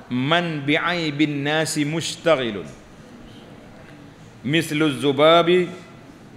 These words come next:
yura'i mawdi'al ilali." Ha, manusia yang buruk perangai tu,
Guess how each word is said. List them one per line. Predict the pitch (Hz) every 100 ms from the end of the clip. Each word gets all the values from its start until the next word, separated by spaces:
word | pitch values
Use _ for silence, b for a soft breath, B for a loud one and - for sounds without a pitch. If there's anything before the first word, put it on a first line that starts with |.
| - - 113
yura'i | 131 147 147 175 180 156 147
mawdi'al | 135 156 175 165 147 135 135 135 151 135 120 143
ilali." | 143 123 123 123 120 120 - - - - 80
Ha, | 90 98 101 101 95 90 82 73 71 - -
manusia | 113 127 143 131 156
yang | 151 151 123
buruk | 139 175 185 175
perangai | 160 170 165
tu, | 226